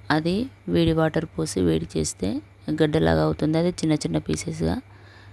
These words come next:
కట్ చేసుకొని ఇలా కర్రీ వండుకుంటారు. ముందుగా ఎల్లిగడ్డలు, అల్లం, పచ్చిమిర్చి ఒక చిన్న రోట్లో వేసుకొని దంచుకోవాలి, లేకపోతే మిక్సీ,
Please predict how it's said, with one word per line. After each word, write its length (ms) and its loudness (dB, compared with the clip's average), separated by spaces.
కట్ 220 -4
చేసుకొని 560 -2
ఇలా 160 -4
కర్రీ 200 0
వండుకుంటారు. 640 -4
ముందుగా 400 -2
ఎల్లిగడ్డలు, 520 -2
అల్లం, 320 -2
పచ్చిమిర్చి 640 -6
ఒక 100 -6
చిన్న 300 0
రోట్లో 340 -2
వేసుకొని 500 -4
దంచుకోవాలి, 760 -2
లేకపోతే 460 -2
మిక్సీ, 360 -4